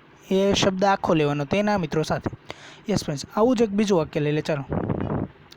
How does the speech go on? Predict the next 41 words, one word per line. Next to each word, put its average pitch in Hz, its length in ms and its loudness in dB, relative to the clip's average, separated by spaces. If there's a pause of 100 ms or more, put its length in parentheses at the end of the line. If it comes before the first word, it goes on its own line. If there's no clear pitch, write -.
(1000)
રાહુલ 180 500 2
બારી 208 400 2
બંધ 196 300 0
કરી 196 320 0
શકે 156 360 -4
છે. 139 280 -4 (180)
હવે 156 160 0
એનું 220 200 2
શું 220 160 -2
કરવું, 139 220 0
ફ્રેન્ડ્સ? 139 240 -4 (220)
રાહુલ 202 400 0 (160)
બારી 196 220 -2
બંધ 185 240 -2
કરી 190 240 -4
શકે 156 280 -6
છે. 143 120 -6 (520)
હવે 180 140 -4
માની 202 200 -2
લો, 180 80 -2
એમાંય 208 220 -4
કરતા 208 340 -6
પહેલાં 190 200 -2
લઈ 180 160 -2
લો 147 100 -6
રાહુલ. 147 280 -4 (280)
તો 156 80 -8
રાહુલ 170 300 0
ત્યાં 170 120 -2
લખેલું 160 340 -6
છે, 147 100 -10
ફ્રેન્ડ્સ. 139 260 -12 (540)
ઉપર 190 220 -6
લઈ 151 140 -4
લો 147 120 -8
થોડુંક 156 340 -12
તો 170 60 -6
તમને 147 260 -8
દેખાય, 147 300 -10
ફ્રેન્ડ્સ, 165 260 -12
સોરી. 156 220 -10